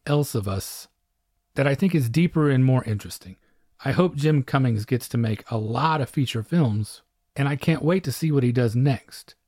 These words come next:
The other reason I chose it is because this film is truly a monument to hustle. My own interest in film really took off with the rise of the American underground in the early eighties, and this feels like a direct descendant of those things.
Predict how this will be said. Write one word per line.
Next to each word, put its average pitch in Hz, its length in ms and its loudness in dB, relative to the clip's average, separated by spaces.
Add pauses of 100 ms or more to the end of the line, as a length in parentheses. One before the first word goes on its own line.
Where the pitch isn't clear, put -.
(220)
The 135 200 -4
other 220 220 2
reason 117 280 2
I 107 120 -2
chose 107 340 -2
it 113 160 -6
is 131 120 -2
because 151 340 -2
this 156 180 -2
film 170 300 2
is 123 120 0
truly 196 400 2
a 127 80 -2
monument 135 580 2 (320)
to 110 100 -4
hustle. - 540 -4 (380)
My 147 320 4
own 190 220 4
interest 123 440 0
in 113 140 2
film 104 480 -2 (180)
really 202 300 2
took 147 220 0
off 123 260 0
with 127 160 0
the 131 80 0
rise 123 540 0
of 117 120 -4
the 117 120 2
American 120 440 2
underground 123 640 2
in 117 100 2
the 117 140 0
early 120 360 0
eighties, 135 460 0 (440)
and 139 220 2
this 185 180 2
feels 156 280 0
like 131 200 0
a 117 60 2
direct 123 420 0
descendant 123 420 0
of 101 80 -2
those 117 300 2
things. 98 460 -8